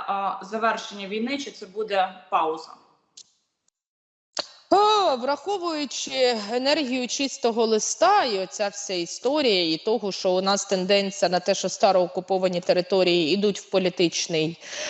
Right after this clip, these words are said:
Speaker 2: якийсь розгляд, да, і в оцю всю штуку, то це скоріше намагання затяжної, затяжної паузи, давайте так, затяжної паузи, яка дуже сильно нагадує мир,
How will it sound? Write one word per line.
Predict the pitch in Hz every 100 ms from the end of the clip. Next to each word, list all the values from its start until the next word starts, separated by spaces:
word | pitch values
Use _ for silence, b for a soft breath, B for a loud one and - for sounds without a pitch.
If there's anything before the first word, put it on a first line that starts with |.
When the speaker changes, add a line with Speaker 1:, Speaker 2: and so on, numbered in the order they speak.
| B
Speaker 2:
якийсь | - 180 180 180 170 - 190
розгляд, | 190 285 311 214 180 151 151
да, | 170 247
і | 185 147 151
в | 160
оцю | 160 -
всю | 156 - 160
штуку, | - 240 269 185
то | - 170
це | - 214 208
скоріше | - 175 180 185 - 175 170
намагання | 175 170 180 185 180 175
затяжної, | 180 170 185 170 175 196 196 175 160 160 151 139 B B B B
затяжної | 185 180 196 190 180 190 208 254 233 170 160 _ _ -
паузи, | 226 330 277 196 180 156 156 139 -
давайте | 190 202 185 180 175
так, | 165 147 170
затяжної | 185 196 180 208 196
паузи, | 175 208 190 170 175
яка | 170 170 185
дуже | 180 220 185
сильно | - 185 170
нагадує | 160 160 170 165 151 156
мир, | 175 349 392